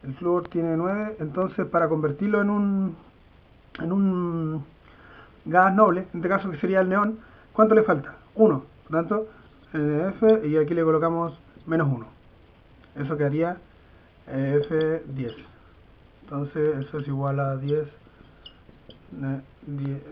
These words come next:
eso es igual a diez, neón. ¿Ya? La pregunta última era, ¿qué tipo, qué tipo de ion forman?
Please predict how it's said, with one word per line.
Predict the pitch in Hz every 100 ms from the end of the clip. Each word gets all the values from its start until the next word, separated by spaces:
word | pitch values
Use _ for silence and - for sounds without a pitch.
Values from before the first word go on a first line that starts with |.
| -
eso | -
es | 139
igual | 135 135
a | 131
diez, | 143 156 160 - - - - - - - - -
neón. | - 139 135 117 - - - - - - - -
¿Ya? | 147 170 - - - - - -
La | 147
pregunta | 143 151 175 -
última | 180 175 180 170 156
era, | 156 151 143 - -
¿qué | - 180
tipo, | 220 220 214 208 208 196 190
qué | 196
tipo | 214 208 202 190
de | 185 175
ion | 160 190 196 -
forman? | 226 247 254